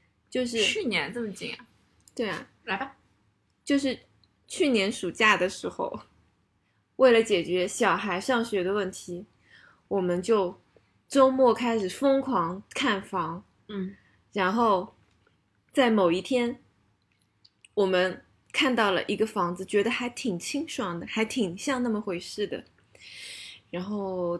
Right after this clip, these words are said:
Speaker 1: 当时是我们看好之后呢，出门的时候正好有其他人也带着，就是其他中介带着其他要看房的人进来。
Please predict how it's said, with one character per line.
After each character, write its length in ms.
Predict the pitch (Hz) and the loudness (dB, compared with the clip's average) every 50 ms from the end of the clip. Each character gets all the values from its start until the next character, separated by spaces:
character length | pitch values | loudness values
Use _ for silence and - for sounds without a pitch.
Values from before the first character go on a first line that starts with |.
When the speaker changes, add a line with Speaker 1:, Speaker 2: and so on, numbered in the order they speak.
| 175 _ | -2 _
Speaker 1:
当 220 | - 262 254 262 | 2 4 4 2
时 180 | 269 - - 208 | 0 -2 -4 -4
是 160 | 202 - 240 | -2 0 0
我 80 | 226 202 | 0 2
们 120 | 180 180 | 0 0
看 180 | - 262 262 240 | 0 0 0 0
好 160 | 226 196 175 | 0 -2 -4
之 220 | - - - 220 | -6 -4 -4 -4
后 240 | 220 254 262 247 226 | -2 0 0 0 0
呢， 260 | 208 190 175 165 - - _ - - _ _ _ | 0 0 -2 -4 -6 -10 _ -20 -20 _ _ _
出 220 | - - - 285 277 | -12 -4 -2 0 2
门 200 | 254 208 180 175 | 2 2 2 2
的 120 | 190 202 | 0 0
时 120 | 208 - 196 | -2 -2 -4
候 120 | 208 208 | -4 -4
正 180 | 208 - 277 262 | -2 -2 -2 0
好 140 | 233 214 | 0 0
有 120 | 214 190 170 | 0 0 0
其 160 | 165 - - 190 | -2 -4 -6 -2
他 180 | - 247 254 | 0 2 2
人 240 | 240 214 180 175 180 | 2 2 2 0 0
也 180 | 165 151 143 123 - | 0 -2 -2 -4 -4
带 260 | - 208 196 185 180 | -2 -2 -2 -2 -2
着， 380 | 185 - 170 165 151 147 - - - | -4 -4 -4 -2 -2 -2 -4 -6 -6
就 100 | - - | -6 -6
是 160 | 190 - - 165 | -6 -6 -6 -10
其 200 | - - - 196 | -10 -8 -6 -4
他 160 | 220 233 233 | -4 -2 -2
中 180 | 233 233 233 | 0 0 0
介 160 | 220 220 202 180 | 0 0 0 0
带 220 | - 196 185 180 | 0 -2 -2 -2
着 100 | 180 170 | -4 -6
其 140 | 175 - 220 | -6 -6 -4
他 120 | 208 220 | -2 -2
要 100 | 233 214 | -2 -2
看 200 | 202 220 202 196 | -2 -2 -4 -4
房 140 | 190 175 165 | -4 -6 -8
的 80 | 170 165 | -8 -8
人 200 | 165 165 160 170 | -8 -10 -10 -10
进 200 | - 190 180 170 | -10 -10 -10 -10
来。 120 | 156 | -10